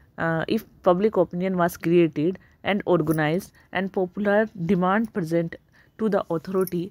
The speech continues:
through position meeting, resolution and speech, the authorities would consent these demand gradually and spe-, step by step। यानी अगर public opinion बहुत तरीके से और ऑर्गेनाइज तरीके से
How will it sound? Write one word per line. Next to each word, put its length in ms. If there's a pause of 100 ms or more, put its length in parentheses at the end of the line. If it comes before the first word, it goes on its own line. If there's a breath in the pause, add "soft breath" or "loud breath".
(140)
through 280
position 520
meeting, 340 (1200 loud breath)
resolution 640
and 260
speech, 460
the 200
authorities 560
would 140 (140)
consent 460
these 300
demand 360
gradually 520
and 120
spe-, 520
step 360
by 160
step। 300 (400 loud breath)
यानी 180 (120)
अगर 280 (100)
public 320
opinion 500
बहुत 260
तरीके 420
से 200
और 220
ऑर्गेनाइज 600
तरीके 420
से 260